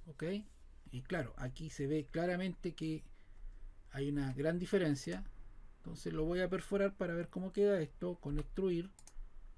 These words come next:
cortando. Ok, entonces lo vamos a mover de lado. Claro, aquí,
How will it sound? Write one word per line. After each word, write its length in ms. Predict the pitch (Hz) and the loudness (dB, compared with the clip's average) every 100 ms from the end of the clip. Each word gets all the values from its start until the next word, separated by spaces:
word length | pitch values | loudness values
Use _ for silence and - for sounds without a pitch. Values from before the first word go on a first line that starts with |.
| - - - - - - - - - - - - | -16 -16 -14 -14 -14 -14 -10 -8 -8 -12 -12 -14
cortando. 840 | - 151 143 - 180 143 143 170 202 - - - - - - - - - - - - - - - - - - - - - - - | -8 -8 -8 -2 2 4 2 0 -4 -10 -14 -16 -16 -16 -16 -14 -8 -8 -8 -12 -12 -16 -14 -12 -10 -10 -12 -12 -18 -18 -18 -18
Ok, 140 | 160 | -10
entonces 1040 | 147 165 196 - - - - 165 165 165 160 | -4 -4 -6 -12 -14 -14 -14 -12 -10 -8 -6
lo 200 | 143 151 | -4 -2
vamos 120 | 160 | 0
a 40 | |
mover 200 | 156 160 | 2 2
de 120 | 165 175 | 2 2
lado. 340 | 156 147 160 - - - - - - - - - - - - - - - - - - - - - - - - | 2 2 0 -4 -10 -12 -14 -16 -16 -16 -16 -16 -16 -16 -16 -14 -16 -16 -16 -16 -16 -18 -18 -18 -16 -16 -8
Claro, 300 | 147 151 151 | -2 0 0
aquí, 520 | 139 135 180 196 208 | -2 -2 0 2 0